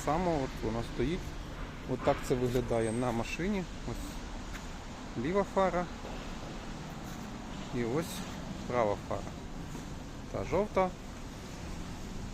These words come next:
та біла. Ну, зараз будемо дивитися, з другою пограємось,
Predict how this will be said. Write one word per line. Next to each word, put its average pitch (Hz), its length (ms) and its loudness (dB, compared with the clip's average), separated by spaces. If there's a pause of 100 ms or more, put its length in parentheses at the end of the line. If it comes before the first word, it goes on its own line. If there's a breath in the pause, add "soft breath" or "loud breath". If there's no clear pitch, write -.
(800)
та 151 200 6 (360)
біла. 107 300 2 (1400)
Ну, 143 240 0
зараз 139 300 2
будемо 120 280 0
дивитися, 117 520 0 (1400)
з 110 40 -4
другою 143 440 4
пограємось, 104 560 0